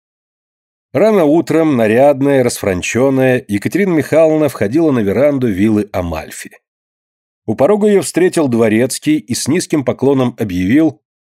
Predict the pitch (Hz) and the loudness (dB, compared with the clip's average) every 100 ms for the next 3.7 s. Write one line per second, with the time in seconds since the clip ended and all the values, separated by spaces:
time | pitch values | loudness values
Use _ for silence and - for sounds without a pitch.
0 | _ - - 165 156 196 202 202 202 196 | _ -6 -2 0 2 2 4 2 2 -2
1 | 151 - 151 135 104 107 160 180 180 156 | -2 -4 0 0 0 0 0 2 0 -4
2 | - 131 117 104 135 156 175 139 - 90 | -2 0 2 2 2 0 -4 -6 -4 -2
3 | 101 104 87 76 64 - - | -2 -2 -6 -6 -14 -16 -20